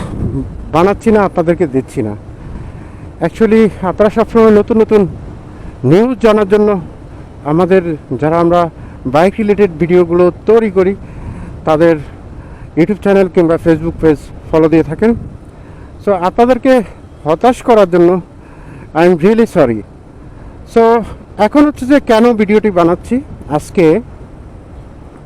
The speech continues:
আমরা হচ্ছে যে, আপনারা দেখতে পাচ্ছেন ড্যাশবোর্ড, আর সেটা হচ্ছে যে Yamaha এফজেডএস ভার্সন ফোর, একদম লেটেস্ট একটি, আহ, বাইক,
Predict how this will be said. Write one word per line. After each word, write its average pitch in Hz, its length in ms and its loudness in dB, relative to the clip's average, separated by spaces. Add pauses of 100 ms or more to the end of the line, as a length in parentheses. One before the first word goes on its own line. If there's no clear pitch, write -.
(960)
আমরা 220 400 2
হচ্ছে 226 300 0
যে, 233 80 6
আপনারা 214 260 2
দেখতে 208 260 0
পাচ্ছেন 208 360 0
ড্যাশবোর্ড, 175 440 2 (300)
আর 143 300 2
সেটা 190 240 -2
হচ্ছে 185 220 -6
যে 190 260 2 (760)
Yamaha 190 440 4 (960)
এফজেডএস 196 640 2 (100)
ভার্সন 190 340 0
ফোর, 185 360 0 (1120)
একদম 208 440 2
লেটেস্ট 220 460 0
একটি, 214 240 4
আহ, 156 600 -4
বাইক, 170 360 0